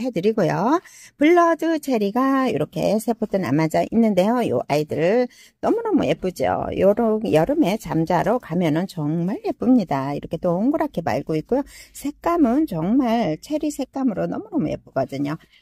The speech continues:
이게 팔천 원 하니까 여기서 할인 받으시면 훨씬 착합니다. 골든 섀도우도 요렇게 구 센치 풀분에서 사두로 되어져 있어요.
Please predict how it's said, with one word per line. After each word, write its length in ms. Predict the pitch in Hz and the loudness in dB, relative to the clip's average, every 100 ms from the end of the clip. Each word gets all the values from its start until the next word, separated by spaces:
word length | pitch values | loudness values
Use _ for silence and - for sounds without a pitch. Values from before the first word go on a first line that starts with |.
| _ | _
이게 140 | - | -8
팔천 540 | 131 277 294 285 262 214 | -4 0 0 -2 -2 0
원 140 | 233 | -2
하니까 380 | 220 311 285 139 | 0 0 0 2
여기서 340 | 196 254 240 202 | 2 2 0 -4
할인 240 | 226 240 | 0 0
받으시면 760 | 139 147 165 - 156 156 208 208 | 0 -2 -4 -4 -2 -2 -2 0
훨씬 420 | 196 190 254 254 | 0 0 0 -2
착합니다. 840 | 254 247 262 240 175 139 147 226 339 - _ _ | -2 -6 0 0 0 -2 0 0 -2 -4 _ _
골든 460 | 254 311 285 339 330 | 2 4 4 0 0
섀도우도 800 | 302 294 269 240 226 277 311 302 | 2 2 2 2 0 0 0 0
요렇게 640 | 160 156 - 92 - 160 - _ 156 - | 2 2 2 -4 -4 -6 -6 _ -8 -4
구 100 | 190 | -2
센치 460 | 233 214 - 269 | 0 0 0 0
풀분에서 580 | 254 247 233 208 - 190 | 0 -4 -2 -2 -2 -4
사두로 600 | - - 330 392 440 381 | -6 -12 -10 -4 -2 -2
되어져 340 | - - - 131 | -2 -4 -4 -6
있어요. 260 | 160 151 | -4 -4